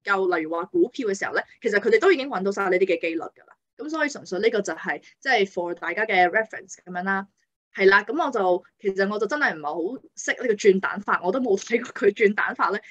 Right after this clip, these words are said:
exactly 嗰份嘅P D F嘅，咁就希望評語可以幫到大家啦。咁但係 overall 我都覺得大家中學生嚟講嘅表現都已經好好㗎啦。咁同埋就希望其餘兩位評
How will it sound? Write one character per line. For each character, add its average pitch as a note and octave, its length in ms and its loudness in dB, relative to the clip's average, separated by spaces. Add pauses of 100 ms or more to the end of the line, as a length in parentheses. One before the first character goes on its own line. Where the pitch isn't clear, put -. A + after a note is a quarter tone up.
(140)
exactly A3 580 -2
嗰 F#3 60 -4
份 G#3 140 -6
嘅 F3 80 -6
P A#3 180 -16
D G#3 140 -10
F F#3+ 240 -4
嘅， A#3 120 -12
咁 A3 140 -10
就 B3 80 -4
希 B3+ 140 -10
望 A3+ 140 -6
評 G#3 140 -14
語 E3+ 260 -12
可 G3+ 120 -2
以 A#3 40 -4
幫 B3 160 -10
到 B3+ 60 -10
大 F3+ 180 -2
家 A#3 140 -4
啦。 B3 180 0
咁 B3+ 120 -8
但 A#3+ 140 0
係 G#3+ 40 -6
overall C4+ 300 -6
我 G#3 60 -8
都 B3 120 -8
覺 A3 80 -8
得 A3+ 100 -6
大 F#3+ 180 -4
家 A3 140 -6
中 A#3+ 180 -16
學 A#3+ 160 -20
生 A3+ 180 -4
嚟 G#3 140 -12
講 D3+ 220 -20
嘅 G#3 120 -10
表 F3 160 -4
現 G#3 160 -8
都 G#3+ 160 -18
已 G3 80 -12
經 G3+ 320 -10 (320)
好 G3+ 100 -4
好 G#3 120 2
㗎 F#3+ 120 2
啦。 E3 120 0
咁 A#3+ 140 -8
同 C#4 100 -6
埋 E3 140 -6
就 F3 120 -8
希 A#3 140 -10
望 G#3+ 200 -6 (360)
其 F#3 120 -4
餘 D#3+ 140 -2
兩 E3 200 -6
位 G3 240 -2 (160)
評 F3+ 140 -18